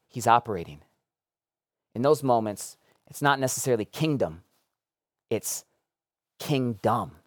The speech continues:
Like, my king is so minimized and just dumb, and I'm operating in the flesh. But when we calibrate and seek Jesus first, he shows us that he's right, he's righteous, he's perfect,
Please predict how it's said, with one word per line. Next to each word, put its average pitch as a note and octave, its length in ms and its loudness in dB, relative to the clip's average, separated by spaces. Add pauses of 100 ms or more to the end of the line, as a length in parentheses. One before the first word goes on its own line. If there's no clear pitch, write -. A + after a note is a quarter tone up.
(1040)
Like, G2 140 -16
my A2+ 100 -4
king D3 400 0
is C3 80 -4
so C3 400 4
minimized A#2 720 0
and E2 260 -12
just - 220 -10 (400)
dumb, A2+ 300 2
and F2+ 100 -6
I'm F#2 160 -6 (240)
operating A#2 400 4
in G2+ 80 -6
the G2 60 -6
flesh. - 600 4 (2500)
But A#2+ 80 -2
when B2 80 0
we B2 160 -4 (100)
calibrate A#2 600 -2 (260)
and A#2+ 80 -14
seek - 300 -6
Jesus G#2+ 340 -6
first, - 540 -2 (400)
he D3+ 100 -4
shows B2+ 340 2
us A2 120 -4
that G#2+ 200 -2 (160)
he's C#3+ 320 -4
right, A#2+ 560 -6 (340)
he's C#3 220 -4
righteous, B2+ 680 -4
he's C#3+ 140 -6
perfect, - 720 -6